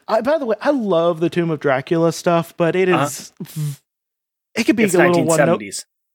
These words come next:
Speaker 1: It's, it could be a little one note sometimes, but at the same time, you can see,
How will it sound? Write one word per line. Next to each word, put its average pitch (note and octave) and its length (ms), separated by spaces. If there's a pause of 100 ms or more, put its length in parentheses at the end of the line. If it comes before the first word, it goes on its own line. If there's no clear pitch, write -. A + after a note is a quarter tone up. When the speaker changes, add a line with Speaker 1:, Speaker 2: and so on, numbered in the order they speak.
Speaker 1:
It's, - 260
it A3 60
could C4 140
be D4+ 80
a D4 60
little B3+ 220
one G#3+ 160
note G3+ 240
sometimes, A3+ 840 (600)
but G3+ 160
at G#3+ 140
the G3+ 80
same A3 240
time, G3+ 340
you F#3+ 100
can F#3 540
see, E3 540